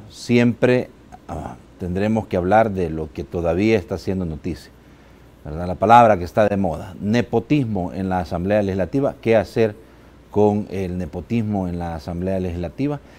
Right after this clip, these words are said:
y las propuestas? Hasta donde entiendo, mi invitado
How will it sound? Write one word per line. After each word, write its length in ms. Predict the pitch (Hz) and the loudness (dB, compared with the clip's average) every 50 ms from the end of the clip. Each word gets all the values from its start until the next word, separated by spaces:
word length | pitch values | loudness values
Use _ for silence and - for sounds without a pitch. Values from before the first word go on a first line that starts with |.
| - - - | -20 -12 -6
y 80 | 107 107 | -2 0
las 160 | 104 104 87 | 2 0 0
propuestas? 600 | - - 92 80 - 90 71 64 - - 80 - - - | 0 -2 -4 -2 -2 -4 -4 -4 -6 -12 -14 -14 -8 -4
Hasta 320 | - 120 117 101 - 151 | -2 -2 -2 0 2 2
donde 240 | 147 147 147 151 151 | 4 4 2 2 0
entiendo, 480 | 147 143 - 151 131 113 113 120 123 120 - - - - - - - | -2 0 2 2 2 2 0 -2 -6 -8 -12 -18 -20 -20 -20 -12 -4
mi 200 | - 107 113 117 | 0 2 2 2
invitado 580 | 113 120 131 123 - - 123 107 104 107 113 | 2 2 0 4 6 8 10 10 8 6 2